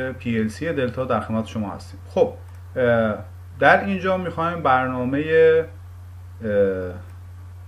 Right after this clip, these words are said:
یکی پس از دیگری رو با تایمر انجام بدیم و یک ورودی. ببینید من یه ورودی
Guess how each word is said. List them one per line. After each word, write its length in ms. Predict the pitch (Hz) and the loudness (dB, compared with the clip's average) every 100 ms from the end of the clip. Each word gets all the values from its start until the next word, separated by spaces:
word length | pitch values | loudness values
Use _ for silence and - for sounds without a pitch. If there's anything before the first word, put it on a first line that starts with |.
| - - - - - - - | -16 -16 -16 -16 -16 -16 -6
یکی 240 | 117 117 143 | -4 -2 -2
پس 260 | 131 123 | -2 0
از 180 | 127 120 | 0 0
دیگری 340 | 123 120 123 160 | 0 4 6 6
رو 140 | 185 | 2
با 120 | 160 | 0
تایمر 480 | - 131 120 143 185 | 0 0 0 2 2
انجام 420 | 139 123 127 123 | 2 0 0 -2
بدیم 260 | 123 120 120 | 0 0 2
و 60 | |
یک 360 | 110 127 113 92 | 2 2 0 -2
ورودی. 420 | 107 104 98 90 - - - - - - | -2 -2 -4 -8 -10 -16 -16 -18 -16 -6
ببینید 220 | 120 139 | -2 0
من 160 | 139 139 | 2 2
یه 120 | 147 | 2
ورودی 600 | 127 120 120 123 139 | 0 -2 -2 0 2